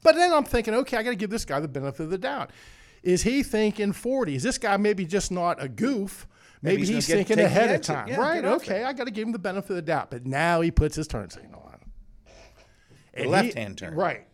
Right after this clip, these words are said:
Speaker 2: Now he, now he wants in
Speaker 1: He,
Speaker 2: traffic.
Speaker 1: now he wants, but he's still going to push it as far as he can. He's going to go right down to the far merging point that he can.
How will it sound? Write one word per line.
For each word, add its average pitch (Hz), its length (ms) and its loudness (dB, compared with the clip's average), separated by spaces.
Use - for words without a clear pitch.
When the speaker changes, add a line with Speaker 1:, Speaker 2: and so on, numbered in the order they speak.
Speaker 2:
Now 147 140 2
he, 160 80 -6
now 202 220 2
he 170 80 0
wants 160 340 0
in 120 80 2
Speaker 1:
He, 233 100 4
Speaker 2:
traffic. 202 140 0
Speaker 1:
now 214 200 4
he 202 80 4
wants, 269 300 6
but 190 180 6
he's 240 320 8
still 220 280 6
going 220 300 2
to 226 80 2
push - 380 10
it 202 100 -2
as 208 120 2
far 156 420 2
as 165 200 -2
he 156 180 -6
can. 110 460 -8
He's 160 220 2
going 196 260 0
to 185 60 -6
go 165 240 2
right 147 420 -2
down 160 680 -2
to 151 140 2
the 117 200 -6
far 196 460 4
merging 175 540 4
point 165 340 -2
that 127 120 -4
he 120 160 -6
can. 110 400 -12